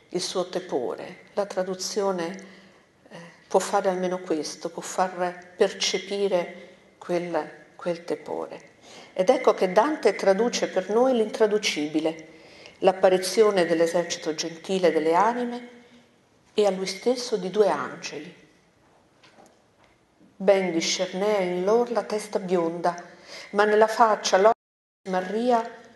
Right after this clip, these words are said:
come virtù, che a troppo si confonda.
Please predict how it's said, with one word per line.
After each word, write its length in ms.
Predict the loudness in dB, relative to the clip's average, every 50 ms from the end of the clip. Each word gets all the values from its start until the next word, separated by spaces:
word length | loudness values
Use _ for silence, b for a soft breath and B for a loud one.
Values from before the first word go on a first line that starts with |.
| _ _ _ _
come 280 | _ 4 6 6 8 4
virtù, 460 | 4 2 -2 -2 -6 -6 -6 -6 -6 -6 -10 -18 -20 -20 -20 -20 _ _ _ _
che 120 | -4 -4 -4
a 40 | -2
troppo 380 | 2 0 0 0 0 -4 -8
si 160 | -8 -8 -12
confonda. 920 | -8 -8 -8 -8 -8 -10 -10 -10 -10 -10 -10 -10 -10 -10 -12 -12 -16 -20